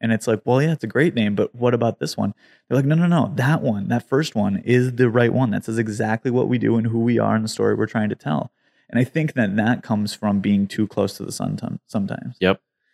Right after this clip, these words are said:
Speaker 2: One other piece I would layer on top of this is, and this gets, I don't wanna get into the weeds of our own process, but figuring out as part of a brand foundation, one of those key steps is to clarify how you want people to think of you.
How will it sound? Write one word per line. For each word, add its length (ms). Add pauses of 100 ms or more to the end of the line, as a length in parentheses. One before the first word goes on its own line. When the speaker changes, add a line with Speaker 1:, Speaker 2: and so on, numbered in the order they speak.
(300)
Speaker 2:
One 180
other 140
piece 320
I 40
would 180 (120)
layer 280
on 120
top 300
of 60
this 360
is, 440
and 100
this 160
gets, 240 (140)
I 60
don't 80
wanna 160
get 140
into 160
the 120
weeds 340
of 120
our 200
own 220
process, 560
but 280 (1000)
figuring 500
out 320 (480)
as 120
part 240
of 80
a 60
brand 300
foundation, 640
one 140
of 80
those 200
key 200
steps 480
is 180
to 220 (1300)
clarify 840 (380)
how 140
you 220
want 260
people 240
to 100
think 260
of 100
you. 180